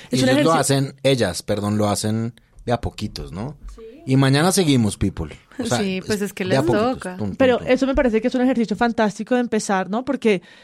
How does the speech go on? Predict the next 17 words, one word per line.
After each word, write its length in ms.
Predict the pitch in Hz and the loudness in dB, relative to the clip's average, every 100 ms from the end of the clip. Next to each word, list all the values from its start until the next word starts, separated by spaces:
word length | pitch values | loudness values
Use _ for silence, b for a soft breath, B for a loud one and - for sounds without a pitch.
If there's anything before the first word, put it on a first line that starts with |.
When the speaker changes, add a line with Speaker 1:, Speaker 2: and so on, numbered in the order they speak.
| b | b
Speaker 2:
dimensionar 680 | 208 233 220 208 220 208 208 | 0 2 2 2 0 2 0
porcentajes 420 | 233 233 269 233 214 | -2 -2 0 2 2
del 140 | 240 | 0
pib 280 | - 233 - | 2 0 2
con 160 | 240 | 0
millones 420 | 233 226 214 196 202 | 0 2 2 2 0
de 120 | 233 | 2
dólares, 520 | 220 190 185 214 226 | 2 2 0 0 -2
millones 360 | 214 202 185 190 | -2 0 0 0
de, 80 | 202 | -4
billones 520 | 180 214 175 208 208 | -2 0 2 2 2
de 100 | 233 | 0
pesos, 580 | 247 202 185 214 220 - b b b b b _ _ _ _ | 2 0 2 2 0 -2 b b b b b _ _ _ _
y, 280 | 233 220 196 - | 0 2 2 0
y 220 | 233 202 | 2 4
el 100 | 180 | 2
pib 200 | 302 349 | 0 -4